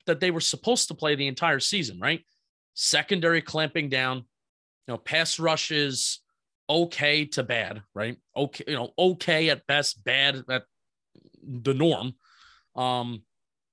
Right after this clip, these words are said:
this is how they thought that they would win games to start the year. And they have a second half of this schedule, which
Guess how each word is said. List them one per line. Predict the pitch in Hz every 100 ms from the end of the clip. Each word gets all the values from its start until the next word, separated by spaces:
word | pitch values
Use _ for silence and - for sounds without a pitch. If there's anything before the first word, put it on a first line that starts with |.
| _
this | 127 147 165
is | 196
how | 156 175
they | 170
thought | 156 - 175 -
that | 135 139
they | 143
would | 147 123
win | 143 147
games | 131 147 147 - -
to | 139
start | - 160 156
the | 156
year. | 226 - _ _ _ _ _ _ _ _ _ _ -
And | 135 131
they | 123 156
have | 160 170
a | 165
second | - 165 185
half | 170 165 -
of | 160
this | 165 170
schedule, | - 127 131 165 170
which | 131 151 151 - -